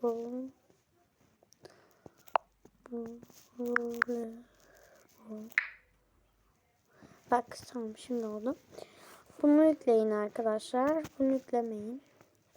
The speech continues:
Bunu yükleyin. Bunu hiç yüklemeyin. Bakın hatta şöyle göstereyim. Bunu yüklemeyin.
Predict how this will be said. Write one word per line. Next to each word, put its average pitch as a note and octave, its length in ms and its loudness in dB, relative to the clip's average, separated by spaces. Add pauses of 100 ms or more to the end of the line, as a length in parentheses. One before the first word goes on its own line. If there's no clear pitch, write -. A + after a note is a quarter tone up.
(240)
Bunu A#3+ 120 2
yükleyin. A3 340 -6 (1120)
Bunu D4 160 8
hiç D#4 160 0
yüklemeyin. C4 600 0 (180)
Bakın C4 220 -2
hatta B3 260 -2
şöyle B3 460 0
göstereyim. G#3+ 640 -4 (720)
Bunu D4+ 160 8
yüklemeyin. D#4 840 6